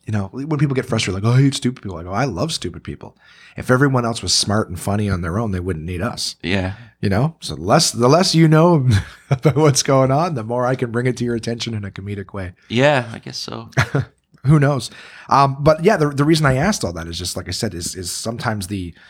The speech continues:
Speaker 1: the way a, a joke, when, like, it's like when you're new, right, to come up with an idea, for yourself? 'Cause like I said, you, you do a lot of writing stuff now. You write for, you've been numerous times on The Debaters,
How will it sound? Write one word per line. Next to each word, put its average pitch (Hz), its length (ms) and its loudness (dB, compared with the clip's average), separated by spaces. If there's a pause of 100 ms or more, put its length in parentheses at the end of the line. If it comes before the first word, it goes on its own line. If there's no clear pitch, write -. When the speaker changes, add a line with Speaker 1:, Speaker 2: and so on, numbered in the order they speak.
(960)
Speaker 1:
the 104 160 2
way 120 320 4
a, 104 160 2
a 101 80 -2
joke, 101 300 -2
when, 107 100 -4
like, 110 180 -4
it's 107 100 -8
like 113 200 -6
when 127 160 -2
you're 127 120 0
new, 117 380 0 (420)
right, 92 200 0
to - 60 -6
come 123 240 -2
up 113 140 2
with 107 120 2
an 101 80 -2
idea, 80 480 -6 (240)
for 110 100 0
yourself? - 420 0
'Cause 95 140 -4
like 98 100 -4
I 95 40 -4
said, 78 260 -2
you, 113 220 0
you 135 180 4
do 123 160 6
a - 20 2
lot 95 280 2
of 87 120 -8
writing 80 280 -4
stuff - 220 -6
now. 76 100 -6
You 78 160 -6
write 85 240 -4
for, 82 280 0
you've 95 180 -4
been 98 240 -2
numerous 113 340 2
times 90 260 -2
on 80 80 -2
The 73 60 -8
Debaters, 64 520 -6